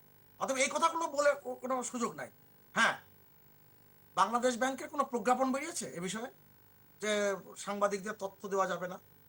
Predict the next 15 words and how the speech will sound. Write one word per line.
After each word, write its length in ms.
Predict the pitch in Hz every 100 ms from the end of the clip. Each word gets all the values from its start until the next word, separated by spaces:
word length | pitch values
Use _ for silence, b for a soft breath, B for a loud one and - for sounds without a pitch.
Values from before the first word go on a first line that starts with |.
| _ _ _ _ _ _ -
একটা 320 | 214 - 277
মৌখিকভাবে 640 | 240 254 277 359 320 320
বলা 240 | 262 254 254
হয়েছে 300 | 262 277 349 359
যে 340 | 247 269 302 - - -
বাংলাদেশ 380 | 180 202 214 233
ব্যাংকের 400 | 196 233 247 285
যিনি 160 | 254 240
মুখপাত্র, 640 | 175 190 226 247 - 359 - _ B B B B B - -
তিনি 280 | 233 302 403 - -
সা-, 340 | - 196 - - - -
সাংবাদিকদের 680 | 196 226 233 220 220 302 320
তথ্য 540 | 220 - - 311 381 - -
উপস্থাপন 600 | 202 196 - 196 170 147
করবেন 320 | 131 120 107